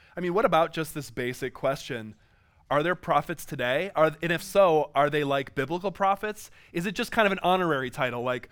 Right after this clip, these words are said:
"Oh yeah, I have a favorite musician, she or he's totally a prophet," you know, like, but it's, uh, you know, uh, is it like that? Do, is it just an expansive thing? Like,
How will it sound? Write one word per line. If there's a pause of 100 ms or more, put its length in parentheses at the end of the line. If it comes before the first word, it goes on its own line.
(260)
"Oh
yeah,
I
have
a
favorite
musician,
she
or
he's
totally
a
prophet,"
you
know,
like,
but
it's, (500)
uh, (140)
you
know,
uh, (720)
is
it
like
that?
Do,
is
it
just
an
expansive
thing?
Like,